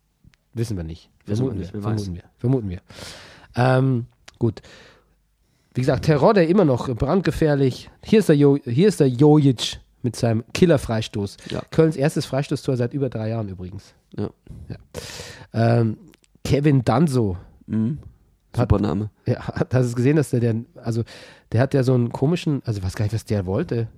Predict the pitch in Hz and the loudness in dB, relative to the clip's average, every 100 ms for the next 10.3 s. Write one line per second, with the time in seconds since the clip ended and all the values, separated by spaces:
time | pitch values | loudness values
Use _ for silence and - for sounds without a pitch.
0 | - 113 120 117 113 135 139 135 127 127 | -8 -8 -6 -6 -4 -4 -2 -4 -4 -8
1 | - _ _ 110 104 101 117 110 160 156 | -12 _ _ -4 -2 -2 -4 -4 -4 -4
2 | 135 131 170 - 131 127 117 117 110 104 | -4 -4 -4 -6 -4 -4 -4 -6 -6 -6
3 | - 170 220 - 110 107 104 101 123 156 | -6 -6 -6 -12 -4 -2 0 0 0 -2
4 | 135 131 131 - 123 - 117 113 156 208 | -2 -4 -4 -4 -6 -4 -4 -2 -4 -4
5 | 180 156 - 135 175 139 139 175 - 143 | -6 -6 -4 -2 0 0 0 -2 -2 -2
6 | 160 - 117 117 - 127 117 113 165 - | -2 -4 -4 -4 -6 -8 -4 -4 -6 -8
7 | - 104 139 - 135 101 - _ - 120 | -10 -4 -4 -2 -2 -4 -12 _ -6 -2
8 | 123 110 190 - - _ _ _ - 120 | 0 2 0 -2 -20 _ _ _ -6 -2
9 | 131 180 196 165 143 135 - - 156 214 | -2 0 0 0 0 -4 -6 -4 -2 -2
10 | 135 - | -4 -6